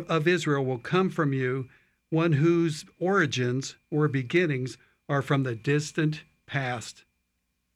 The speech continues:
That's another clue right there, right? Jesus is the eternal one.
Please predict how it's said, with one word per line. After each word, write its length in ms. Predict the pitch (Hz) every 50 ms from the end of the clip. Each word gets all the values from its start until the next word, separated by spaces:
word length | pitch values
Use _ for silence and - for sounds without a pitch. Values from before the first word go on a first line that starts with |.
| _ _ _ _ _ _ _ _ _ _ _ _ _ _ _ _ _ _
That's 280 | - 147 139 151 - 156
another 240 | 139 135 131 127 120
clue 320 | - - 135 127 127 120
right 200 | 117 117 117 120
there, 280 | - 151 151 127 98 98
right? 180 | 92 143 170 - _ _ _ _ _ _ _ _ _ _ _ _ _ _
Jesus 440 | - 147 165 151 147 147 135 - 165
is 100 | 147 127
the 140 | 143 139 131
eternal 460 | 123 - - 143 147 143 131 127 123
one. 260 | 120 113 113 110 107